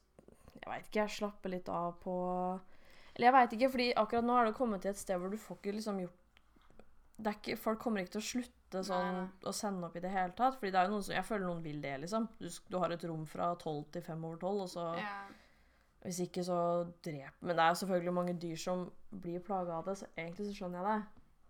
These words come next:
Speaker 2: Ja, men jeg føler på en måte at, eh, ja, det er dritt og sånn, men man må jo, det er sånn det er å ha dyr, på en måte. Det er noen,
Speaker 1: Ja.
Speaker 2: noen ting som er vanskelig, for eksempel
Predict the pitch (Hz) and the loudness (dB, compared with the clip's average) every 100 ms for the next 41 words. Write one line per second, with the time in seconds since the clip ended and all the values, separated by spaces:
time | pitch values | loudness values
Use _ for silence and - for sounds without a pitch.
0 | - - - - - 226 240 262 269 262 | -20 -20 -20 -4 0 0 0 -2 0 -2
1 | 233 233 285 254 208 - 202 202 - 214 | -4 -6 -4 -4 -6 -8 -10 -10 -10 -6
2 | 208 208 208 208 208 208 214 214 220 214 | -4 -4 -4 -4 -8 -10 -6 -4 -4 -4
3 | 214 208 196 - - 208 214 214 208 208 | -6 -6 -14 -14 -14 -10 -10 -10 -10 -10
4 | 202 202 190 202 202 208 202 220 233 202 | -10 -12 -12 -12 -8 -8 -6 -8 -8 -10
5 | 196 202 190 190 - 196 190 185 185 185 | -10 -8 -6 -6 -8 -8 -8 -10 -12 -18
6 | - 226 220 220 254 233 220 214 - 190 | -14 -12 -12 -6 -6 -6 -8 -8 -4 -4
7 | 226 220 196 208 214 214 - 226 240 254 | -6 -8 -12 -12 -12 -12 -4 2 4 4
8 | 269 240 233 233 208 - 214 202 202 196 | 4 2 -2 -6 -6 -6 -4 -4 -6 -10
9 | - 247 262 285 285 - 185 190 - 214 | -10 -8 -6 -4 -4 -6 -14 -16 -12 -10
10 | 202 | -10